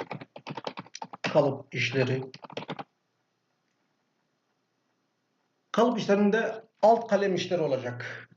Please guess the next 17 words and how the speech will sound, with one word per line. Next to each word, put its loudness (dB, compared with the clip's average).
Örnek 2
kalıp 0
çakma. -4
Güzel 6
görünmesi 0
için -4
büyük 0
küçük -6
harflerle 2
yazarsanız -4
daha 6
sonra, 2
e, 2
raporlarda 2
daha 4
anlaşılır -2
bir -4